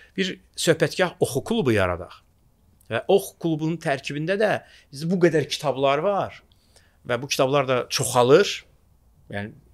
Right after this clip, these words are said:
artıq yəqin ki, biz söhbətgah studiyasında bir divarı kitab şkafı eləməliyik və bütün kitabları ora yığmalıyıq. Bu həm bizim də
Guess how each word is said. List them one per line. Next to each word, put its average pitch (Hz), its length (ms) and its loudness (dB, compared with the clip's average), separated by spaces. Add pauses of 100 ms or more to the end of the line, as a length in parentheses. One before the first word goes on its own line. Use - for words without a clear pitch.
artıq 117 380 -8 (340)
yəqin 127 320 -2
ki, 117 160 -10
biz 135 300 -12
söhbətgah 131 500 -2
studiyasında 131 600 -2 (100)
bir 135 200 -2
divarı 117 340 4 (300)
kitab - 280 -2
şkafı - 380 4
eləməliyik 92 640 -4 (240)
və 107 100 -14
bütün - 240 -2
kitabları 139 380 0 (100)
ora 127 160 2
yığmalıyıq. 90 680 -4
Bu 123 100 -4
həm 139 140 -2
bizim 123 240 -4
də 139 160 2